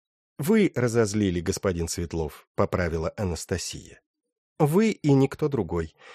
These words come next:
У вас природная способность выводить из себя людей. Так что насчет ресторана? Это больше походит на свидание, чем на деловую встречу.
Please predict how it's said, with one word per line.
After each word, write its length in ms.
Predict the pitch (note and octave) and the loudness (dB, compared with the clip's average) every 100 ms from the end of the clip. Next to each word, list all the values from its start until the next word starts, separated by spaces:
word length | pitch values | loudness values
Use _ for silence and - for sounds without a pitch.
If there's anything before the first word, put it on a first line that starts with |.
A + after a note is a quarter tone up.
| - _ _ _ | -20 _ _ _
У 120 | E3+ | 2
вас 260 | D3+ E3+ - | 6 4 2
природная 540 | F#3+ E3+ D#3 F3+ G#3+ | 2 4 4 6 4
способность 800 | G3+ F#3 D#3+ B2 F#2 F#2+ F#2 - | 2 -2 0 2 4 2 0 0
выводить 500 | B2 A#2 G#2 F2 - | 4 4 4 0 -6
из 80 | F2+ | -8
себя 320 | - F2+ E2+ | -6 -4 -4
людей. 500 | E2+ E2+ D#2 - _ _ _ _ _ _ _ _ _ _ | -4 -6 -10 -12 _ _ _ _ _ _ _ _ _ _
Так 260 | - C3+ - | 2 2 0
что 320 | - - D#3 | -8 0 2
насчет 440 | F2 F2+ - F#2+ - | 2 0 -2 -4 -4
ресторана? 680 | F2+ - A#2+ F#2+ - - _ _ _ _ _ _ _ - | -8 -2 0 -2 -4 -16 _ _ _ _ _ _ _ 0
Это 340 | D#3+ D#3+ D3+ | 0 2 0
больше 360 | C#3+ E3+ D3+ E3+ | 2 0 0 0
походит 500 | D3 D3+ E3+ D3+ D3+ | 0 2 2 2 2
на 80 | D#3+ | 2
свидание, 720 | - E3 D#3+ D3 G#2+ G2 G2 | 0 0 4 6 6 4 2
чем 280 | - A#2 G#2 | 0 0 2
на 60 | G2+ | 2
деловую 520 | G#2 G2+ F#2+ F2+ F2+ | 4 4 4 2 -4
встречу. 720 | - - E2 D#2 - - - | -6 -8 -8 -8 -12 -14 -18